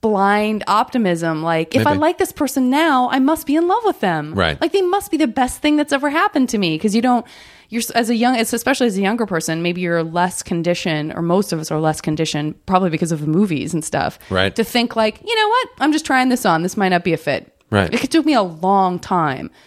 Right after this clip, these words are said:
Speaker 1: to really come to understand that that was a thing.
Speaker 2: Mm-hmm.
Speaker 1: Like, as an adult, I had to figure that out, to go,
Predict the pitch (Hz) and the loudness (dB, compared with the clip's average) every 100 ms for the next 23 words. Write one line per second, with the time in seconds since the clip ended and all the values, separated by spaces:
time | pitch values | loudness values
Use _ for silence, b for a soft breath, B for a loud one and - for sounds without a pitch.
0 | - 208 196 196 262 254 220 202 196 175 | -4 -2 0 0 0 2 0 -2 -2 0
1 | 165 151 147 - 147 139 135 143 147 - | -2 -4 -4 -2 -2 -2 -2 0 0 -2
2 | - - - 147 - - - 110 147 185 | -8 -10 -4 -2 -2 -10 -4 0 0 0
3 | 185 202 196 180 156 - 170 87 - 165 | 0 0 0 0 -4 -2 0 0 -4 -4
4 | 160 151 - - - 82 80 - _ - | -4 -4 -6 -8 -8 -6 -6 -8 _ -2
5 | 156 139 147 | 2 2 0